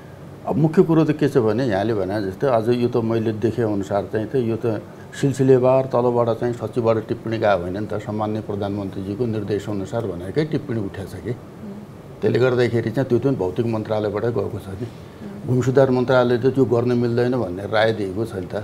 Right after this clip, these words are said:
Speaker 1: अब यति स्पष्ट भएका कुरामा पनि कसको संलग्नतामा के कसो भन्ने कुराहरू पनि किन मेरो मुखबाट खोल्न लाउनुहुन्छ? त्यो सबै स्पष्ट थाहा छ। ओम सरले भनिहाल्नुभयो त,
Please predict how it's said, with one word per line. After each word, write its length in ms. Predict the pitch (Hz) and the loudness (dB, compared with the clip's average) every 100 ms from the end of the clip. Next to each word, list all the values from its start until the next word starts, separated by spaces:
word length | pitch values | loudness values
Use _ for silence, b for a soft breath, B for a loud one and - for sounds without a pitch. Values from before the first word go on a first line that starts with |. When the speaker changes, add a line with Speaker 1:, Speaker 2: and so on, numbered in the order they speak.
| - - | -8 -10
Speaker 1:
अब 120 | - - | -8 -2
यति 200 | 185 202 | 2 2
स्पष्ट 380 | - - 147 196 | 0 -2 0 0
भएका 360 | 113 78 87 | 0 -2 -4
कुरामा 400 | 117 123 117 113 | -2 0 0 0
पनि 600 | 110 104 92 107 - - - | -2 -4 -6 -6 -8 -14 -10
कसको 260 | - 117 131 | -8 -4 -4
संलग्नतामा 800 | 117 117 117 110 113 113 110 110 | -2 -2 0 0 -2 -2 -4 -4
के 460 | 117 - 110 117 - | -6 -4 -2 -2 -2
कसो 320 | 117 104 - | -4 -6 -4
भन्ने 400 | 131 - 90 110 | -4 -4 -6 -6
कुराहरू 420 | - - 82 - | -2 -2 -2 -4
पनि 160 | 120 117 | -4 -6
किन 140 | - 196 | -4 -2
मेरो 220 | 147 113 | -2 0
मुखबाट 300 | 113 104 110 104 | -2 -2 -2 -2
खोल्न 240 | 104 104 | -4 -4
लाउनुहुन्छ? 420 | 110 101 101 95 101 98 B B B - | -4 -4 -6 -8 -8 -10 B B B -8
त्यो 60 | |
सबै 340 | - - - 139 | -8 -6 -2 -2
स्पष्ट 320 | - 107 - | -2 -6 -4
थाहा 220 | - 101 98 | -4 -6 -8
छ। 100 | 107 90 B B B 113 | -8 -10 B B B -4
ओम 140 | 135 | -2
सरले 340 | 120 127 123 | 0 0 2
भनिहाल्नुभयो 600 | 107 113 156 107 104 90 78 | 0 2 2 2 -2 -6 -6
त, 100 | 110 | -6